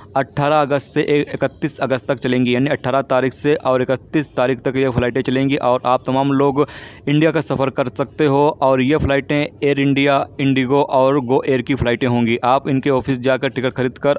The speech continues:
और इंडिया का सफ़र कर सकते हो। चलिए मैं पहले, सबसे पहले शेड्यूल बता देता हूँ, उसके बाद फिर आगे बात करते हैं। पहली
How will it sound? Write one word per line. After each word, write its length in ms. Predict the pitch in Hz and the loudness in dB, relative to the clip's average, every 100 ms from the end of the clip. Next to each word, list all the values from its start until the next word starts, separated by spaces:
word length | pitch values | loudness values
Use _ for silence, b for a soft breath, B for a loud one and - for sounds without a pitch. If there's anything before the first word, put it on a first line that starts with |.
| - | 2
और 400 | 127 131 131 147 B B B | 2 4 2 0 B B B
इंडिया 300 | 143 143 156 | -2 0 2
का 80 | 143 | 0
सफ़र 240 | 127 135 | -2 -2
कर 120 | 120 123 | -2 -4
सकते 300 | 123 104 127 | -4 -2 -2
हो। 60 | |
चलिए 220 | 113 143 | 0 0
मैं 120 | 165 165 | 2 0
पहले, 180 | 147 151 | 0 0
सबसे 220 | 131 - | -2 -4
पहले 180 | 143 143 | -2 -2
शेड्यूल 280 | 135 123 131 | 0 -2 0
बता 220 | 123 131 | 0 -2
देता 180 | 127 139 | -2 -2
हूँ, 40 | |
उसके 200 | 127 - 127 | -4 -2 -2
बाद 260 | 117 123 - | 0 -2 -2
फिर 100 | 147 | -4
आगे 200 | 127 117 127 | -2 -2 0
बात 240 | 117 113 | 0 -2
करते 260 | 120 98 117 | -6 -4 -2
हैं। 180 | 117 107 B B B B - - | -2 -4 B B B B -14 -4
पहली 360 | 139 170 180 | 0 4 4